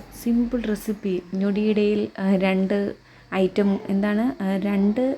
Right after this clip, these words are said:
എന്താണ് ഐറ്റം അല്ലേ, ഐറ്റം കൊണ്ട് ചെയ്യുന്നു എന്നൊക്കെ പറയുമ്പോഴത്തേക്ക് ഞാൻ വിചാരിക്കും, "ആ, ഇത് തന്നെ ചെയ്യണം, അവർക്ക് രണ്ട് കോടി വ്യൂസ് ഉണ്ട്, എനിക്കും കിട്ടും" എന്നൊക്കെ പറഞ്ഞ് ഞാനിരിക്കും കേട്ടോ.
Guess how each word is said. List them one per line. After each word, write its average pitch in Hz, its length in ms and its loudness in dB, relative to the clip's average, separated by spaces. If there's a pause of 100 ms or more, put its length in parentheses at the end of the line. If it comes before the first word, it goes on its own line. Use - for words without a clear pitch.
(200)
എന്താണ് 214 320 0
ഐറ്റം 190 360 -2 (180)
അല്ലേ, 196 160 0 (460)
ഐറ്റം 214 360 4
കൊണ്ട് 202 200 2
ചെയ്യുന്നു 196 400 0
എന്നൊക്കെ 190 280 0
പറയുമ്പോഴത്തേക്ക് 190 460 0
ഞാൻ 196 80 2
വിചാരിക്കും, 190 420 0
"ആ, 190 120 0
ഇത് 202 320 -2
തന്നെ 190 180 2
ചെയ്യണം, 180 500 -2
അവർക്ക് 185 360 -2
രണ്ട് 180 220 -2
കോടി 185 240 2
വ്യൂസ് 180 360 0
ഉണ്ട്, 175 200 -2 (120)
എനിക്കും 208 420 0
കിട്ടും" 190 240 -2
എന്നൊക്കെ 185 300 -6
പറഞ്ഞ് 190 260 0 (220)
ഞാനിരിക്കും 190 540 -2
കേട്ടോ. 175 240 -4